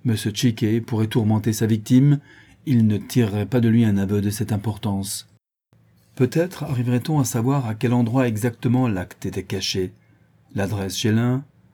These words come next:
chez l'autre une terreur qui paralysait en quelque sorte sa pensée, conduirait à cette dernière découverte. Mais il n'était pas à espérer qu'un criminel se dénonçât lui-même dans une cour de justice. Le cousin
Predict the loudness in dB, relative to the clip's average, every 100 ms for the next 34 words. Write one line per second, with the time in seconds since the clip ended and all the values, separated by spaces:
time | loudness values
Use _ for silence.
0 | _ -8 -4 -2 -2 -4 -8 -6 -4 -2
1 | -4 -4 -8 -6 -6 -4 -4 -4 -4 -6
2 | -6 -8 -8 -8 -8 -8 -10 -6 -6 -2
3 | 0 2 0 -8 -20 -20 _ 0 4 6
4 | 6 2 -2 -6 -4 -4 -2 -4 -4 -6
5 | -6 -6 -4 -4 -6 -12 -20 _ _ _
6 | _ _ _ -6 -4 2 4 4 2 -4
7 | -2 -2 -2 0 0 0 0 -2 -4 -2
8 | 0 2 2 0 -2 -4 -2 0 -2 0
9 | 2 4 4 4 2 0 -4 -6 -6 -6
10 | -4 -6 -6 -10 -10 -8 -8 -10 -14 _
11 | _ _ _ _ _ _ _ -14 -2 0
12 | 2